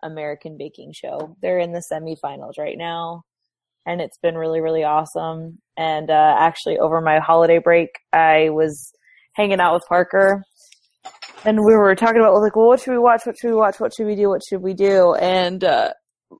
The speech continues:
miraculously, he actually recommended, he's like, "Well, why don't we, uh, maybe we should, uh, watch that, uh, baking show you like so much." So it's just getting really, really good now. Like, it's in the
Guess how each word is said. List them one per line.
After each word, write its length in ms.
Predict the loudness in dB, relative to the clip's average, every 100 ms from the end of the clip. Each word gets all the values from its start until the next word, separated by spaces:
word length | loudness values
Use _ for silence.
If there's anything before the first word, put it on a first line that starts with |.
| -8
miraculously, 960 | 0 2 2 0 -2 -2 -2 -4 -4
he 340 | -4 -6 0 2
actually 380 | 2 0 -4 0
recommended, 500 | 0 0 -4 -4 -4
he's 140 | -10
like, 100 | -10
"Well, 80 | -8
why 140 | -8
don't 180 | -8 -10 -12
we, 160 | -14 -12
uh, 360 | -12 -14 -16 -20
maybe 200 | -18 -16
we 120 | -14
should, 240 | -14 -14 -12 -10
uh, 240 | -8 -6
watch 220 | -6 -6 -4
that, 160 | -4 -4 -2
uh, 240 | 0 0 2
baking 320 | 0 0 -4
show 100 | -2
you 160 | 2 2
like 160 | 0 -4
so 120 | -6
much." 380 | -4 -6 -8 -20 _ _ _ _ _ _ _ _ _ 2
So 180 | 4 4
it's 200 | 2 0
just 180 | -2 -2
getting 320 | -2 -2 -4
really, 300 | -4 -4 -4 -6
really 340 | -6 -6 -6
good 320 | -6 -6 -4
now. 420 | -2 0 0 0 -4
Like, 160 | -8 -6
it's 140 | -8
in 100 | -8
the 80 | -10